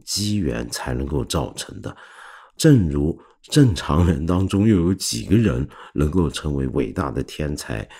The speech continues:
非常杰出的人物呢？所以用那样的一个典型，我觉得是不恰当的。所以就像你说的，我们是不是应该，如果身为残疾人，是不是应该一定要杰出到一个惊人的程度，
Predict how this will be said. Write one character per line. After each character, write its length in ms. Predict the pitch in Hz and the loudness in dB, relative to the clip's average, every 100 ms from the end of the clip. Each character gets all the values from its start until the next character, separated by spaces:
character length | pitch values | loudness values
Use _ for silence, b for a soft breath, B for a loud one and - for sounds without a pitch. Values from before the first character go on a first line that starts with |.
| B | B
非 180 | - 107 | -2 -2
常 220 | - 69 | 0 -4
杰 220 | 69 69 | -4 -4
出 180 | 65 - | -4 -4
的 80 | 76 | -4
人 180 | 60 62 | -2 -4
物 240 | 78 82 | -2 -2
呢？ 160 | 58 53 B B B | -2 -8 B B B
所 260 | - - 160 | -16 0 2
以 160 | 160 107 | 4 4
用 300 | - 156 156 | 2 4 2
那 80 | |
样 240 | 180 170 80 | 2 2 0
的 40 | |
一 60 | 82 | 0
个 80 | 80 | -2
典 380 | - 69 58 | 0 -4 -4
型， 360 | 62 - 71 76 B B B | -8 -6 -4 -4 B B B
我 200 | - 80 | -4 -2
觉 240 | 76 87 98 | -2 -4 -2
得 160 | 101 | -2
是 420 | 98 - 107 82 76 _ _ _ | -2 -2 -2 -2 -6 _ _ _
不 60 | - | -4
恰 320 | - 131 98 | -2 0 -2
当 280 | - 80 60 | 0 -2 -4
的。 120 | - - B B | -10 -16 B B
所 160 | - 110 | -6 -2
以 60 | |
就 100 | 120 | 0
像 220 | 110 104 | 0 0
你 80 | 65 | -2
说 260 | 58 - 87 | -6 -4 -2
的， 160 | 73 B B - | -2 B B -4
我 120 | 82 | -2
们 100 | 92 | 0
是 160 | - 127 | 0 -2
不 80 | |
是 160 | 98 110 | -2 -4
应 100 | 107 | -2
该， 220 | 104 107 | 0 -2
如 140 | 98 113 | 0 -2
果 80 | |
身 180 | - 107 | 0 0
为 100 | 92 | 0
残 240 | 85 80 85 | -2 -4 -4
疾 160 | 87 | -2
人， 240 | 87 78 78 B B - | 0 0 -4 B B -12
是 180 | - | -4
不 80 | 113 | -2
是 120 | 98 | -2
应 40 | 113 | -2
该 140 | 110 | -2
一 180 | 104 101 | -2 -4
定 280 | 120 - 147 | -2 2 2
要 160 | 127 | 2
杰 320 | 104 - - 101 | -2 -6 -4 -4
出 320 | - - 117 | -4 -2 0
到 180 | 110 85 | 2 0
一 40 | |
个 120 | 101 | -4
惊 400 | 92 - 139 143 | -4 2 4 4
人 180 | 95 73 | 4 0
的 80 | 76 | -4
程 320 | - 71 76 | -6 -6 -4
度， 220 | 78 104 | -2 -2